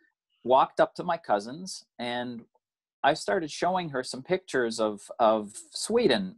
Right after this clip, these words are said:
and all of that. And as we got further into the camera roll, uh, we, we got to these last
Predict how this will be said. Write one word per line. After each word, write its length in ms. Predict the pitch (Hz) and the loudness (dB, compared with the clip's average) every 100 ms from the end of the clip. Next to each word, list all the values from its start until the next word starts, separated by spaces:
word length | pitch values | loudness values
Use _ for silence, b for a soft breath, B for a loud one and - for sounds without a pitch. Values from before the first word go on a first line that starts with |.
| - | -4
and 320 | 110 104 104 | -4 -4 0
all 260 | 120 123 123 | 4 6 4
of 120 | 131 | 6
that. 340 | 165 151 98 - | 6 6 4 -2
And 160 | 110 | -8
as 240 | 117 123 127 | -6 -6 -4
we 140 | 123 | -2
got 340 | 123 117 - | 0 0 -2
further 520 | - 151 165 160 139 120 | -6 -2 -2 -2 -4 -4
into 260 | 123 - | -6 -10
the 100 | 107 | -10
camera 480 | - 180 208 165 117 | -6 0 2 4 4
roll, 460 | 104 101 98 131 190 _ _ _ _ _ _ _ _ - | 4 4 2 0 -4 _ _ _ _ _ _ _ _ -6
uh, 160 | 127 117 | -2 2
we, 280 | 117 131 - | 2 2 0
we 300 | 131 135 127 113 | 0 0 0 -2
got 400 | 120 135 - - | 2 4 4 0
to 140 | - 123 | -2 0
these 320 | 120 113 110 | 0 -2 -2
last 520 | 117 123 131 - - | 0 2 2 -2 -12